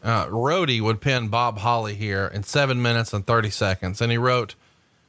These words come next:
"I wrestled Road Dogg and lost to him. Up until that point, he'd only been acknowledged as Jeff Jarrett's roadie and not a wrestler. So like Bam Bam and the football player at Mania,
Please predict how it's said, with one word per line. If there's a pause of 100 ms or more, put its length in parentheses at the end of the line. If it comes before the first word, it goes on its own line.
"I
wrestled
Road
Dogg
and
lost
to
him.
Up
until
that
point,
he'd
only
been
acknowledged
as
Jeff
Jarrett's
roadie
and
not
a
wrestler. (440)
So
like
Bam
Bam
and
the
football
player
at
Mania,